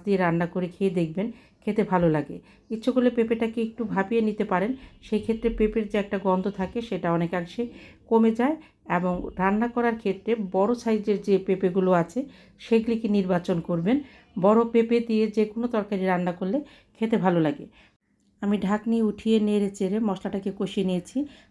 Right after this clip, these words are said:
মাঝখানে হাফ কাপ পানি দিয়েও মশলাটাকে কষিয়েছি। মশলা থেকে যখন এইভাবে তেল ছেড়ে দিবে এবং কাঁচা গন্ধটা চলে যাবে, সেই সময় কেটে ধুয়ে রাখা মুরগির মাংসের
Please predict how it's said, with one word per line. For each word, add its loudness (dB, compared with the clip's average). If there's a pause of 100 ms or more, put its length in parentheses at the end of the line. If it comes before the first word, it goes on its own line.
মাঝখানে -2
হাফ -2
কাপ -4 (100)
পানি 2
দিয়েও 2
মশলাটাকে -2
কষিয়েছি। -4 (640)
মশলা 0 (100)
থেকে 0 (120)
যখন 2
এইভাবে 0
তেল -2
ছেড়ে -2
দিবে 0 (260)
এবং 4 (160)
কাঁচা -2
গন্ধটা -4
চলে 0
যাবে, -2 (440)
সেই -4
সময় 2
কেটে 0
ধুয়ে 2
রাখা -2 (400)
মুরগির 0
মাংসের -2